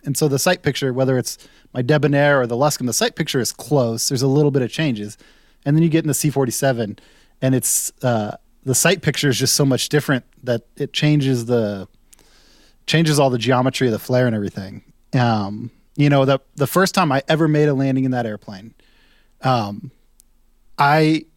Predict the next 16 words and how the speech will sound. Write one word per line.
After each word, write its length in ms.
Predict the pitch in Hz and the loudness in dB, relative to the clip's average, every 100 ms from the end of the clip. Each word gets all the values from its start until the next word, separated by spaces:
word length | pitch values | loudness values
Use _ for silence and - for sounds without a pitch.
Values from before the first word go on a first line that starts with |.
| _ _ _ _ _ | _ _ _ _ _
and 160 | 156 147 156 | -2 -2 0
this 200 | 151 - | 0 0
is 140 | 131 | 0
not 260 | 143 147 143 | 2 2 2
an 100 | 143 | 0
exaggeration, 720 | 120 135 120 127 113 - 110 | 0 -2 0 -2 -4 -8 -6
we 140 | 131 143 | -2 0
were 140 | 123 | -2
coming, 320 | - 156 160 | 0 2 2
I'm 120 | 123 | 0
coming 300 | - 160 170 | 0 0 2
down, 260 | 151 151 151 | 2 2 2
short 240 | - 160 | 2 0
final, 280 | - 143 139 | 2 0 0
coming 220 | - 151 | 0 0
down, 280 | 139 135 135 | 2 0 -2